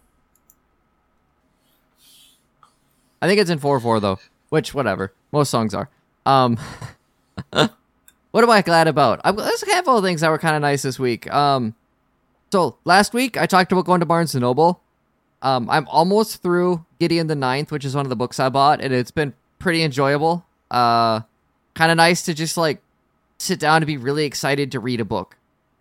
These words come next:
Uh, it's definitely, like, crazy space necromancers. It's set in a very strange, like, gothic horror setting, but it's, like, in the future, but the technology is so, no one really knows how to run some of it, and there's also, like, necromancer magic going on, too,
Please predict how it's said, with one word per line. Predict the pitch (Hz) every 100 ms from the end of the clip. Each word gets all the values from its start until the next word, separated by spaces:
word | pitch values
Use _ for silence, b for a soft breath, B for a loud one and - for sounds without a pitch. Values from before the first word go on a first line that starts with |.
| _ _ _ _
Uh, | 127 123 117 104 110
it's | -
definitely, | 170 160 180 170 180
like, | 165 151 131
crazy | - 160 151 165
space | - 151 156
necromancers. | 160 160 165 156 156 156 170 160
It's | 147 120
set | 156
in | 156
a | 139
very | 139 143
strange, | 143 - - 147 147 147
like, | 143 127 101
gothic | 131 139 143
horror | - - 143 151 143
setting, | - 151 139 147
but | 143
it's, | 131 110
like, | 151 123
in | 147 160
the |
future, | 147 - 156 - 175 160 160 156
but | 131 113 -
the | 131
technology | 165 147 151 147 156 - 147 143
is | 131
so, | - 147 139 135 127 _ _ _ _ _ _ _ _ _ _ -
no |
one | 185
really | 175 185
knows | 170 170
how | 180
to | 160
run | 120 139
some | 135 151
of | 151
it, | 156 160 120 _
and | -
there's | 143 139
also, | 147 147 165
like, | 147 - -
necromancer | 131 - 147 147 139 156
magic | 143 147 156
going | 151 147 139
on, | 135
too, | 123 123 117 127